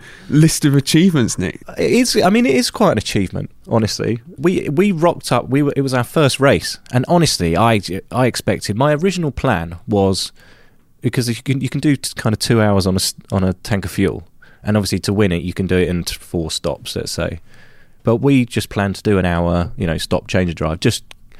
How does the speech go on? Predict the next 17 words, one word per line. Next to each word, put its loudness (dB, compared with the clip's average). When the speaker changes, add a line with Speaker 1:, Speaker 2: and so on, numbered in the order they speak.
Speaker 2:
you 0
know, 2
so 2
everyone 4
got 0
two 0
goes. 2
We'd -2
probably 2
lose 2
about -2
four -2
or -2
five -6
laps, -6
but, -2
pfft, -10